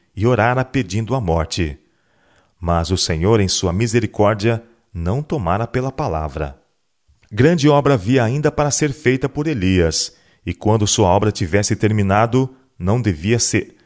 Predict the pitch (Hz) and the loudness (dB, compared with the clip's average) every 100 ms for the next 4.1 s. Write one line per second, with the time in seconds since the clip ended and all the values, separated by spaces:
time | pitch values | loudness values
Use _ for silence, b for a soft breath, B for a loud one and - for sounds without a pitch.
0 | b - 107 139 117 95 101 90 127 131 | b -4 -2 2 2 2 2 4 4 2
1 | - 104 98 104 104 98 104 113 107 - | 0 0 0 0 0 0 -2 -2 -2 -4
2 | - 127 139 101 143 127 147 135 123 110 | -2 0 0 0 0 0 -2 -2 -2 0
3 | 101 87 120 - 156 165 165 95 80 80 | -2 -2 -2 -2 -4 -2 -2 0 0 0